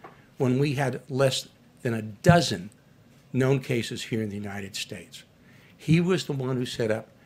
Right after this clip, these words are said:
the air bridge, working with commercial companies, so we would develop and bring in P P E in twenty-seven hours instead of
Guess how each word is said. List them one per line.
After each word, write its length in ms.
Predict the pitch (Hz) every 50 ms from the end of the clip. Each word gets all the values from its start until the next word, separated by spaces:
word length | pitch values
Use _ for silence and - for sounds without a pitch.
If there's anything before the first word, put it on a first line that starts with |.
| - - - - -
the 180 | 117 120 127
air 140 | 135 135 143
bridge, 420 | 131 110 113 98 90 98 104 - - -
working 400 | 147 120 113 127 127 - 139 117
with 140 | 127 127 -
commercial 320 | - 127 120 113 - 131
companies, 540 | 123 - 120 110 - - 92 92 95 - - - - - - - - - -
so 160 | - - 143 123
we 160 | 120 139 156
would 180 | 151 160 147
develop 520 | 131 139 131 - 127 117 120 123 123 - - -
and 200 | - 110 107 104
bring 200 | 101 123 127 131
in 300 | 131 120 110 104 104 110 - - - - - - -
P 180 | - - 143 139
P 140 | 143 160 165
E 400 | 156 143 117 107 95 104 117 120 - - - - - - - _ _ _ _ _ - -
in 120 | - 113
twenty-seven 600 | 110 - - 143 147 160 147 - - 147 135 147
hours 500 | 127 131 156 160 147 107 95 104 - - - - _ _ _ _ _ _ _ - - - _ _ _ _ _ -
instead 240 | 123 - - 139
of 100 | 117 107